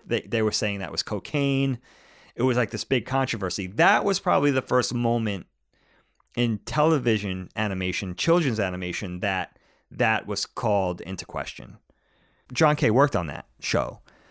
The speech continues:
So that D N A could be traced back to that. But really, Ren and Stimpy is the first series to sort of take that model and sort of have that philosophy and that look and feel and that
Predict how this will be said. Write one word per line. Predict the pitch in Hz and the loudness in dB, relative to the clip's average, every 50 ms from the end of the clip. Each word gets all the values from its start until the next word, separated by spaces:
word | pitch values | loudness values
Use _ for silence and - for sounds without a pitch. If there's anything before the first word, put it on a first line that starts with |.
| _ _ - | _ _ -2
So | - - 143 123 117 | 0 4 6 6 6
that | 117 135 143 160 - 104 113 | 6 4 4 4 2 0 0
D | 135 139 | 0 0
N | 135 131 143 | 2 2 2
A | 143 139 | 0 0
could | - 123 113 | 0 -2 -4
be | 95 | -4
traced | - - 131 113 98 - 101 101 - | -4 -2 -2 -2 -2 -4 -8 -10 -2
back | - 113 120 120 - - | 0 0 0 0 -2 -4
to | - 110 | -6 -6
that. | 92 92 82 82 82 - _ _ - _ _ - | -4 -4 -6 -6 -6 -10 _ _ -20 _ _ 0
But | 143 139 | 0 0
really, | 101 139 170 220 233 208 180 151 | 0 2 2 4 4 4 4 4
Ren | 135 139 147 147 | 4 4 4 4
and | 143 135 | 4 2
Stimpy | - - - 135 123 - - 113 | 0 -2 -2 -2 -2 2 2 4
is | 110 107 101 | 4 4 2
the | - - | 0 -4
first | - - 110 107 107 104 98 - - - - - _ _ _ _ _ | -2 2 4 4 6 6 4 2 0 -2 -4 -10 _ _ _ _ _
series | - - - - - 127 117 113 110 110 110 104 101 98 - - | -2 0 2 4 4 6 6 6 6 6 4 4 2 0 -2 -4
to | - 107 | -4 -4
sort | - - - 120 107 101 101 | -2 0 2 2 2 2 2
of | 92 - | 0 -2
take | - - 123 113 98 - | -2 -2 -2 -2 0 0
that | 104 95 82 - | 0 0 0 0
model | 90 90 87 80 85 87 104 117 123 127 123 _ _ _ _ _ _ _ - | 0 0 0 2 2 2 4 4 4 2 0 _ _ _ _ _ _ _ -6
and | - 101 101 | -2 -2 -2
sort | - - 113 110 | 0 2 2 2
of | 107 98 | 2 0
have | 110 104 | 0 0
that | 107 98 - | 0 -2 0
philosophy | - 101 92 92 95 - - 123 110 - 113 113 113 110 | -2 -4 0 0 -2 -2 -2 -6 -4 -2 0 2 2 2
and | 98 98 | 2 2
that | 101 92 71 92 | 0 0 0 -2
look | 110 113 - | -4 -2 -2
and | 110 98 - | -2 -4 -4
feel | _ - 170 165 151 143 139 131 123 117 107 | _ 0 2 4 6 6 6 6 6 6 4
and | 104 101 95 95 | 4 2 0 0
that | 98 98 92 87 - | 0 -2 -2 -4 -6